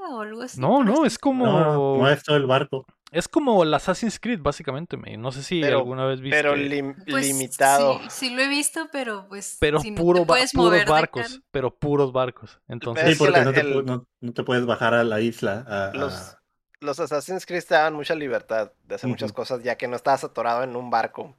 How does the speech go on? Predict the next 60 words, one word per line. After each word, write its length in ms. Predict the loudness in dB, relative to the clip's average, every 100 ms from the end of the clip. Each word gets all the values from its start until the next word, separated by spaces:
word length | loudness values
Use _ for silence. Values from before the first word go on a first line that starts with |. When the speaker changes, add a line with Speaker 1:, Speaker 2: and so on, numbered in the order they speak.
| -4
Speaker 4:
Pero 160 | -2
aquí 220 | -2 -2
es 160 | -4 -4
prácticamente 540 | -6 -4 -4 -4 -2
la 160 | 0 2
parte 260 | 0 -2 -4
del 140 | -4
Assassin's 420 | -4 -6 -8 -10 -10
Creed 180 | -10
donde 240 | -8 -8 -10
estás 320 | -8 -6 -4
atorado 340 | -4 0 2
en 60 | 2
el 100 | 2
barco 420 | 0 0 -2 -2
y, 280 | -2 -6 -16 _
Speaker 2:
Y 100 | -10
nada 180 | -4 -2
Speaker 4:
y 20 |
solo 160 | -2 -2
Speaker 2:
más. 100 | -4
Speaker 4:
estás 360 | -4 -4 -4 -10
atorado 360 | -8 -6 -6
en 80 | -6
el 80 | -6
barco. 600 | -6 -8 -10 -4 -2 -2 -10 _ _ _ _ _ _ _
Speaker 2:
Entonces 400 | -12 -4 -2 0
está 140 | 0
muy 160 | 2 4
raro, 360 | 4 2 2 2
güey. 180 | 2
No 100 | 2
sé 140 | 0 0
si 80 | 0
se 40 |
va 40 | 0
a 40 |
Speaker 1:
Mm. 20 |
Speaker 2:
poner 220 | 0 -2
muy 200 | 0 2
repetitivo. 720 | 2 0 -4 -6 0 2 4 2
No 140 | 0
sé 140 | -4 -4
si 140 | -2
el, 340 | -2 -2 -8
si, 320 | -12 -10 -10 -10
si 200 | -10 -8
no 240 | -4 0
va, 200 | 2 0 -4
no 200 | -4 -2
vas 140 | 0
a 80 | -2
tener 180 | -2 -2
esa 160 | -2 0
sensación 600 | 0 0 -2 0 0 0
de 120 | -2
lograr 420 | 0 0 0 -2
cosas 420 | 0 0 0 -4 -4
o 60 |
de 120 | -2